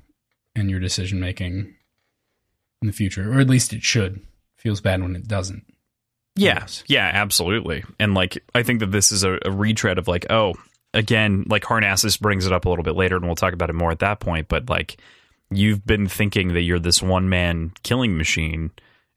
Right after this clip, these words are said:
Speaker 2: and you haven't been using the asset that is the Republic, that is your friends,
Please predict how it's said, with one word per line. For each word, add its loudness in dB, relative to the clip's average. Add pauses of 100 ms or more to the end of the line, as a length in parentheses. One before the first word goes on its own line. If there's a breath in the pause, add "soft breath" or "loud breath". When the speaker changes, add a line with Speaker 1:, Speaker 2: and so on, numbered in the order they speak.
(120)
Speaker 2:
and 0
you 2
haven't 0
been 0
using 2
the -4
asset 0
that -4
is -4
the 0
Republic, -2
that -2
is -2
your -6
friends, -2